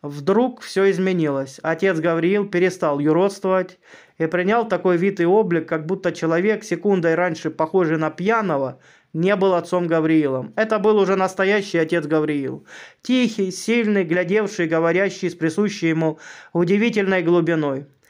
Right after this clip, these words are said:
Он посмотрел на обоих братьев, приведенных мной, и тихим, повелительным голосом изрек:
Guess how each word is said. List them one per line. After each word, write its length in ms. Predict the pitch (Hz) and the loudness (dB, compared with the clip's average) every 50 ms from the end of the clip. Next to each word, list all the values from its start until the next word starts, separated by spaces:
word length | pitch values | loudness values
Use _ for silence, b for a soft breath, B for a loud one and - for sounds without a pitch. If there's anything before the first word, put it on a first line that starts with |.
| B B B B B | B B B B B
Он 160 | - 226 226 220 | -2 -2 0 0
посмотрел 540 | 214 196 - - 185 185 190 202 196 185 | 0 -2 0 0 -2 0 2 2 2 2
на 140 | 170 175 170 | 2 0 -2
обоих 300 | 160 156 175 170 160 147 | 0 2 2 2 2 2
братьев, 440 | 143 156 185 208 220 220 220 202 196 | 0 0 0 0 0 -2 -2 -4 -2
приведенных 680 | 196 185 185 185 185 175 185 185 180 175 175 170 - | -2 0 0 0 0 2 0 0 2 0 -2 -2 -2
мной, 260 | 180 175 175 170 160 | -2 0 2 2 2
и 60 | 156 160 | 2 2
тихим, 440 | - 226 233 226 226 208 202 190 B B B B B B B B | 0 -4 -4 -2 -2 -2 -4 -4 B B B B B B B B
повелительным 680 | - 185 190 190 196 196 196 190 190 175 165 170 170 165 | -2 -2 2 2 4 4 2 2 2 0 0 0 0 2
голосом 540 | 160 175 196 196 196 185 190 - 170 170 170 | 2 2 4 4 2 2 0 -2 -2 0 0
изрек: 460 | 165 151 160 156 147 139 135 - - | 0 0 0 0 0 -2 -4 -8 -18